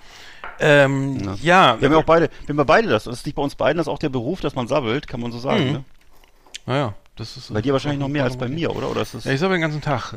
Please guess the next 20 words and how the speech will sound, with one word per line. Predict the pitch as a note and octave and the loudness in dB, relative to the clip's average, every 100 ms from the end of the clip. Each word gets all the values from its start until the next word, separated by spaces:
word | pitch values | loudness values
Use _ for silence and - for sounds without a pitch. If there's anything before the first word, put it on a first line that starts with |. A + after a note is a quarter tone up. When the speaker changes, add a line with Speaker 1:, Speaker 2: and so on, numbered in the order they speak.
| - | -4
Speaker 1:
also | C3 B2+ | 0 -2
beruflich, | B2 B2 B2 A#2 - - A#2+ | -4 -8 -6 -6 -6 -6 -4
ja. | A2+ - - | -6 -8 -6
Speaker 2:
Ich | C3 - | -4 -4
Speaker 1:
Das, | B2+ | -6
das | C3 | -4
Speaker 2:
muss | D3 | 0
Speaker 1:
ist | |
Speaker 2:
ja | C#3+ | 0
mal | C3+ | -2
Speaker 1:
schlecht | C3 | 0
bezahlt | B2 E3 | 2 2
Speaker 2:
schreiben. | D3+ | 0
Speaker 1:
auch, | D#3 - | -4 -6
mhm. | C#3 C#3 D#3 - - - - | -10 -8 -8 -10 -14 -20 -8
Speaker 2:
Wer | C#3 | -2
Speaker 1:
Aber | C3+ C3+ | 0 2
Speaker 2:
schreibt, | B2+ B2+ | 2 0
der | A#2+ | -2
bleibt. | B2+ B2 - - | 0 0 0 -8